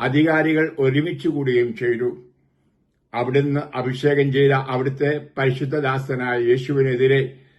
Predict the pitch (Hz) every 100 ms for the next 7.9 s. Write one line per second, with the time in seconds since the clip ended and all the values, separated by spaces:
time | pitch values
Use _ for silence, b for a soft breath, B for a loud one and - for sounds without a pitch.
0 | b 127 135 135 135 131 131 131 110 -
1 | _ - 127 127 135 139 - 135 127 123
2 | - 127 120 147 - b b - 120 127
3 | 147 147 143 139 135 135 139 143 b b
4 | 117 113 147 156 165 139 151 143 127 120
5 | - 131 113 B B B - 143 139 156
6 | 147 135 127 127 123 123 139 - 135 131
7 | 123 127 127 127 127 110 113 120